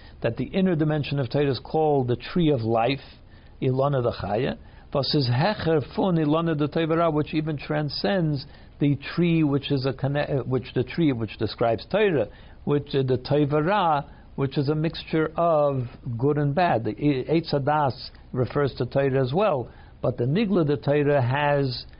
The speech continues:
m-, matters in itself which address evil as well. A, a Pnimis HaTorah is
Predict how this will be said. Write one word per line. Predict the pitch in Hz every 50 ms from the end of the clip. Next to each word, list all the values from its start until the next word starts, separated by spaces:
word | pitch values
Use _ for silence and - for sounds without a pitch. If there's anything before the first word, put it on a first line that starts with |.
| - - - - - - - - -
m-, | - 127 127 131 127 127 -
matters | 135 135 139 143 139 135 139 139 139 143 131 120
in | 139 143
itself | 143 135 135 - 156 143 143 120
which | 131 135 - -
address | 143 143 131 - - 143 147 135 - - - - - -
evil | 170 156 156 147 135 147 151
as | 151 151 202
well. | 214 220 220 180 123 - - - - - - - - - - - - - - - -
A, | 135 135 120
a | - 123 127 123
Pnimis | 123 - - 202 226 226 220 170 -
HaTorah | 175 165 - - 160 165 151 147 156 147 -
is | - 135 135 135 120